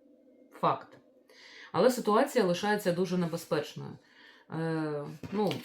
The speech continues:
будуть точитися бої, рух туди-сюди теж він буде. М, не назву це патовою ситуацією. Я бачу, в принципі, тут, на жаль,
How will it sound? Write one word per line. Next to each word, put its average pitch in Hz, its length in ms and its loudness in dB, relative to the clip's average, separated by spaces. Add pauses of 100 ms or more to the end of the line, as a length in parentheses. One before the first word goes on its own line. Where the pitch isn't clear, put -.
(320)
будуть 170 400 -2
точитися 160 560 -4
бої, 170 560 -2 (220)
рух 220 380 2
туди-сюди 220 640 0
теж 175 320 0
він 165 140 -2
буде. 156 260 -6 (600)
М, 165 500 0 (680)
не 202 280 8
назву 285 320 2
це 233 140 0
патовою 175 580 0
ситуацією. 220 720 -2
Я 175 120 2
бачу, 156 460 -2
в 143 80 -14
принципі, 156 560 -4
тут, - 200 -14
на 160 160 0
жаль, 147 280 -2